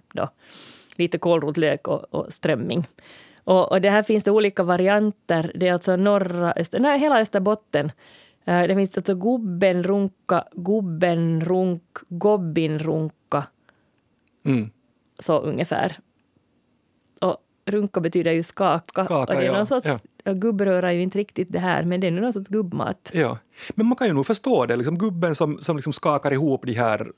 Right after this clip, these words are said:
Speaker 2: ingredienserna.
Speaker 1: Mm. Det låter väl lite halvgott.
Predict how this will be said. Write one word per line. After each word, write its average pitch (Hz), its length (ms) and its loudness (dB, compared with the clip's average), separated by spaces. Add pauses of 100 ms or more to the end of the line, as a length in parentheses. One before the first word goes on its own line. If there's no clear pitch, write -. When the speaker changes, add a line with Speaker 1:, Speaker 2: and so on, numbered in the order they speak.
(460)
Speaker 2:
ingredienserna. 123 760 -2 (180)
Speaker 1:
Mm. 180 160 -4 (1080)
Det 226 60 -2
låter 233 220 2
väl 226 80 2
lite 233 160 0
halvgott. 190 680 2